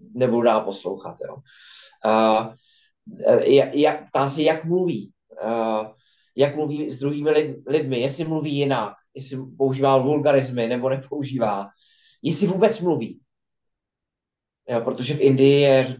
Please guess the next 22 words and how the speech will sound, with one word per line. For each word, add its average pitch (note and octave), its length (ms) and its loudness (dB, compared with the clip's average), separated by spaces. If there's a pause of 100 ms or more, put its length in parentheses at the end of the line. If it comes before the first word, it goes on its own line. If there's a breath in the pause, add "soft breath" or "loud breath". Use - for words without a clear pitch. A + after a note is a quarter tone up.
spousta C#3 540 -2
svatých C3 420 -4
mužů B2+ 260 0
a B2+ 80 4
žen, C3 420 2 (160)
který C3 200 -2
mlčej, C3 580 0 (320)
tak A#2 140 -8
jestli C3+ 200 -4
vůbec C3+ 260 -4
mluví, C3+ 440 -4 (120)
jo. - 240 -20 (840 soft breath)
A B2 100 -4
ten C#3 180 0
verš D3+ 140 0
se D#3+ 120 -14
dá D#3+ 140 0
interpretovat C#3+ 680 -4
i C#3+ 60 -8
jinak, B2 460 -4
protože, A#2 360 -10
eh, C3 220 -6